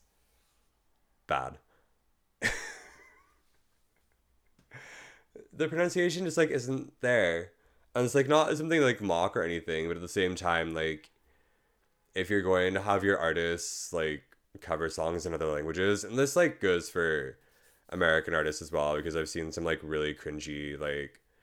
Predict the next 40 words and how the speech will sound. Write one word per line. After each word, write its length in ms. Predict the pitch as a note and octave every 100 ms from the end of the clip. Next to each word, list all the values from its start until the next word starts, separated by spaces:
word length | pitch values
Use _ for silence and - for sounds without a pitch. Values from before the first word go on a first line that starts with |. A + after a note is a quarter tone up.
| _ _ _
covers 400 | - D#2 D#2 D2+
in 100 | D#2
foreign 240 | D#2+ D#2
languages, 480 | D2 D2 D2 D2+ C#2+
and 80 | D#2
it's, 140 | D2
like, 380 | D#2 D2 C#2 - _ _ _ _ _ _ _ _ _
if 100 | G2+
you're 100 | A2 G#2
going 240 | G#2 A#2
to 40 |
do 380 | B2 G#2 F2+ D#2+
sort 220 | E2+ G2
of 80 | F#2+
a 60 | E2
higher 280 | E2 G2+ F#2+
profile 400 | F2+ F2+ D#2+ D#2
cover, 480 | D2+ E2+ G#2+ C3 C3+
especially, 720 | F#2 D#2+ - A#2 C#3+ D#3 D3+ _ _ _ _ _ _ -
you 100 | A2
know, 180 | A2 G2+
bring 240 | F#2 G#2+
someone 200 | C#3+ D3+
in, 140 | A2+ F#2+
make 160 | F#2+
sure 140 | - B2
the 80 |
pronunciation 500 | B2+ G#2+ F#2+ F2+ E2+
is 80 | D2+
there. 320 | D2 C#2 B2 - _ _ _ _ _ _ _ _ _ -
Because 200 | G2+ G#2
otherwise 340 | G2+ G#2 F#2+
it's 80 | F#2
just 140 | -
gonna 120 | G2+ E2+
be, 360 | D#2+ D#2 D2+ - _ -
and 100 | G2+
I 40 |
mean, 160 | G2+ G2+
like, 340 | G2+ F#2+ -